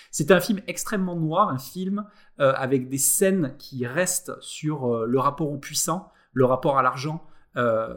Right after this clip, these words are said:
je pense notamment à une scène, euh, qui est terrible où, euh, Steve Carell met une gifle à Channing Tatum en le, en le traitant de singe ingrat. Euh, il y a des scènes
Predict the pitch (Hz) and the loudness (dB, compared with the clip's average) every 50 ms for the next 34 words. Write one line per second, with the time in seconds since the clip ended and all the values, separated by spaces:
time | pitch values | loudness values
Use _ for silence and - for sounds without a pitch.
0 | - - - - - 156 147 147 - 151 135 131 - 139 131 131 135 143 151 151 | -10 -10 -10 -6 -4 -4 -4 -4 -4 -4 -4 -2 -2 -2 -2 -2 -4 -4 -6 -8
1 | - - 127 120 117 123 127 - - - - 147 143 156 151 135 127 - - - | -8 -8 -8 -6 -4 -4 -4 -4 -4 -2 -2 -2 0 0 -4 -6 -6 -10 -12 -10
2 | 123 117 113 113 110 113 - - _ - - 135 127 123 120 120 117 113 110 - | -8 -6 -6 -6 -8 -10 -12 -16 _ -16 -8 -4 -2 0 0 0 -2 -4 -8 -10
3 | _ - 170 165 160 165 175 170 156 131 113 - - - - - _ _ _ - | _ 2 2 2 2 0 -4 -2 0 0 0 0 -2 -8 -18 -20 _ _ _ -6
4 | 139 135 139 131 123 120 117 113 113 107 113 113 113 127 - - - - 160 156 | -4 2 2 4 4 4 2 2 0 -2 -4 -8 -10 -10 -10 -8 -6 -6 -6 -2
5 | - 165 139 147 170 170 139 127 123 120 123 127 131 131 131 135 156 185 185 - | 0 2 4 4 4 2 2 2 2 2 0 -2 -4 -4 -6 -4 -4 -4 -6 -6
6 | - 151 135 120 - - - - 120 120 117 117 117 113 - - 147 139 135 - | 0 2 2 2 2 -2 -6 -6 -6 -6 -6 -8 -10 -10 -4 -2 0 0 0 0
7 | 139 135 165 160 156 135 127 123 - - 135 127 127 123 - - 139 - - 160 | -2 -2 -2 -4 -4 -2 -4 -4 -4 -6 -6 -6 -4 -4 -4 -6 -6 -6 -4 -4
8 | 165 147 123 120 - - - - 165 160 165 156 135 - - 156 143 143 135 123 | -4 -4 -4 -4 -4 -4 -2 -2 0 0 0 0 -2 -4 -6 -4 -4 -2 0 2
9 | 147 160 - - - - - - - - - 135 127 123 120 120 117 117 117 117 | 2 0 0 -2 -10 -20 -20 -20 -20 -10 -2 2 4 4 4 4 2 0 -2 -2
10 | 113 113 113 117 117 117 127 131 139 - - - - - - 131 135 131 131 131 | -4 -4 -4 -4 -4 -4 -6 -8 -10 -12 -16 -18 -14 -12 -6 0 2 4 4 4
11 | 131 131 131 131 127 123 147 143 139 - - - 180 175 175 180 175 147 117 | 2 2 0 -4 -4 -2 -2 0 0 0 0 2 4 4 4 4 4 0 -2